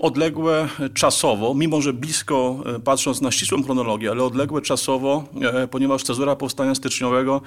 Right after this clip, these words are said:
i późniejsze przemiany, e, w myśli politycznej, czyli pojawienie się tych dwóch najważniejszych prądów, narodowego i socjalistycznego na ziemiach polskich, no jednak przyczyniły się do tego, że to myślenie o,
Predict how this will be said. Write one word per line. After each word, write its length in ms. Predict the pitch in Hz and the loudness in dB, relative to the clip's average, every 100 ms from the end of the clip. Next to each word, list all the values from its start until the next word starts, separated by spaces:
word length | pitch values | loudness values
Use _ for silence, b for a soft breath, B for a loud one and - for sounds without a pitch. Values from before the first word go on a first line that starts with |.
| B B B B | B B B B
i 80 | 127 | -4
późniejsze 460 | 131 113 139 135 - | -2 2 2 2 0
przemiany, 500 | - 127 131 127 127 | 0 2 4 2 2
e, 200 | 123 120 113 113 113 117 117 117 110 | 0 -2 -4 -2 -2 -4 -4 -4 -6
w 100 | 101 | 0
myśli 300 | 123 147 135 | 0 2 0
politycznej, 580 | 127 123 113 127 - 113 | -2 -4 -2 -2 -2 -2
czyli 340 | - 127 120 | -2 -2 -4
pojawienie 380 | 117 120 120 123 | -4 -4 -2 -2
się 100 | 120 | -2
tych 120 | 127 | -4
dwóch 200 | 113 143 | -4 -2
najważniejszych 600 | 127 131 127 139 131 117 | 2 2 2 2 2 0
prądów, 460 | - 113 104 98 107 | -2 -2 -2 -4 -4
narodowego 600 | 113 127 123 120 120 117 | -2 0 0 0 0 -2
i 120 | 117 | -4
socjalistycznego 840 | - - 117 117 110 - 123 110 | -4 -4 -4 -4 -4 -2 -2 0
na 120 | 107 107 | -2 -4
ziemiach 220 | 113 107 | -6 -4
polskich, 380 | 113 110 151 139 | -4 -2 -4 -2
no 80 | |
jednak 340 | 147 143 151 - B 107 B B | -2 0 -4 -6 B -16 B B
przyczyniły 460 | - 139 143 143 143 | -8 -4 0 2 2
się 160 | 143 139 | 0 0
do 80 | |
tego, 300 | 127 135 139 | 0 0 0
że 260 | 123 131 131 127 | 0 0 0 0
to 100 | 131 | 2
myślenie 520 | 127 127 131 127 123 | 2 2 2 2 2
o, 400 | 127 120 123 123 | 0 2 2 0